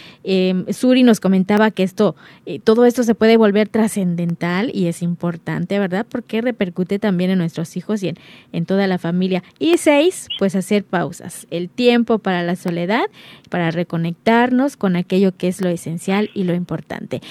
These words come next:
Y bueno, pues ahora vamos al número siete, Marilú, antes de que el tiempo se vaya rapidísimo porque no se detiene. Así que adelante, Marilú, el punto número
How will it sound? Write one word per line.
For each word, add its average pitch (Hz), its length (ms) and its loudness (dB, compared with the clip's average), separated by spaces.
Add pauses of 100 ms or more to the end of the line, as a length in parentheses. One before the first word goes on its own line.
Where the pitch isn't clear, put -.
(180)
Y 294 140 4
bueno, 240 280 4
pues 220 180 0
ahora 294 240 6
vamos 359 320 0
al 254 380 4
número 330 340 2
siete, 359 560 0
Marilú, 233 640 0
antes 311 460 2
de 277 100 0
que 233 80 -6
el 196 140 -2
tiempo 226 320 -2
se 226 120 0
vaya 208 280 4
rapidísimo 196 600 -2
porque 180 320 -6
no 185 500 0
se 240 120 4
detiene. 185 440 0
Así 196 240 -4
que 285 100 2
adelante, 285 520 2
Marilú, 226 520 0
el 214 180 0
punto 339 400 -2
número 277 300 2